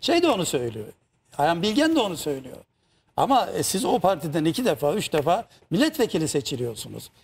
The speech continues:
Ve yine o tarafın tercihiyle seçiliyorsunuz üstelik. O zaman demeliydiniz ki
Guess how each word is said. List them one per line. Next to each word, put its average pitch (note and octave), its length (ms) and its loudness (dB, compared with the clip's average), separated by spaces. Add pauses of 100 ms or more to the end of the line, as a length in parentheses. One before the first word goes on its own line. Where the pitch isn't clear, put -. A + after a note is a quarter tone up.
(140)
Ve E3 80 6
yine A3+ 320 2 (200)
o G#3+ 80 2
tarafın B3 400 2
tercihiyle A3+ 540 4
seçiliyorsunuz D3+ 720 -2
üstelik. - 360 -12 (440)
O A#3+ 120 2
zaman B3+ 340 2
demeliydiniz G#3+ 680 2
ki C#4+ 220 2